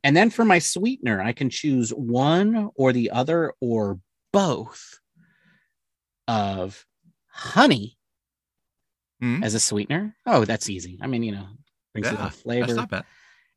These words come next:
Speaker 1: And elderflower liqueur, which is actually a softball because elderflower liqueur doesn't really bring a lot of flavor. It's nice, it's pleasant, it's mellow,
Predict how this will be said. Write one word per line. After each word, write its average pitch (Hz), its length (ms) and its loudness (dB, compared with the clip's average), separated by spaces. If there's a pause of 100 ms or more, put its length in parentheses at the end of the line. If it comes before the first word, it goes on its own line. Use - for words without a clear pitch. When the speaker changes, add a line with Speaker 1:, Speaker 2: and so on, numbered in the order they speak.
(120)
Speaker 1:
And 233 120 0 (220)
elderflower 123 720 2
liqueur, 104 340 0
which 139 140 6
is - 160 6
actually 160 540 8
a - 20 6
softball 95 640 2
because - 200 -2
elderflower 175 540 8
liqueur 147 580 2
doesn't 139 240 4
really 117 200 0
bring 117 180 -2
a 107 60 -4
lot 104 160 -4
of 101 80 -6
flavor. 135 440 0 (340)
It's - 180 -8
nice, 127 260 4
it's 104 140 -8
pleasant, 117 440 -4
it's 120 140 -6
mellow, 107 420 -4